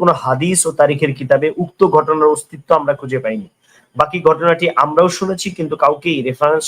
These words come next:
সহ উক্ত ঘটনা বলতে শুনিনি। তাই এটি একটি প্রচলিত ঘটনা বলা যেতে পারে, কিন্তু প্রমাণিত ঘটনা বলা যায় না। তাই তাহকিক ছাড়া, সূত্র ছাড়া এসব ঘটনা বলা থেকে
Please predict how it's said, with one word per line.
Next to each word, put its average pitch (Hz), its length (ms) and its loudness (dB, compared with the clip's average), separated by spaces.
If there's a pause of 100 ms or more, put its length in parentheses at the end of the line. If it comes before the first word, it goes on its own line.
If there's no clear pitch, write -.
সহ 139 140 2 (440)
উক্ত 175 300 -6
ঘটনা 147 360 2
বলতে 139 320 -2
শুনিনি। 113 360 -6 (420)
তাই 139 140 2 (140)
এটি 160 240 -6
একটি 185 280 -6 (120)
প্রচলিত 185 420 -2
ঘটনা 156 400 0 (100)
বলা 135 160 4
যেতে 123 220 -6
পারে, 127 220 2 (420)
কিন্তু 160 240 -2
প্রমাণিত 180 440 0 (160)
ঘটনা 139 300 0
বলা 127 280 2
যায় 113 300 -2
না। 110 80 0 (360)
তাই 147 160 4
তাহকিক - 520 -6
ছাড়া, 113 280 -2 (420)
সূত্র - 500 -2
ছাড়া 135 300 0 (120)
এসব 147 360 0
ঘটনা 135 360 -2
বলা 123 260 2
থেকে 135 260 -8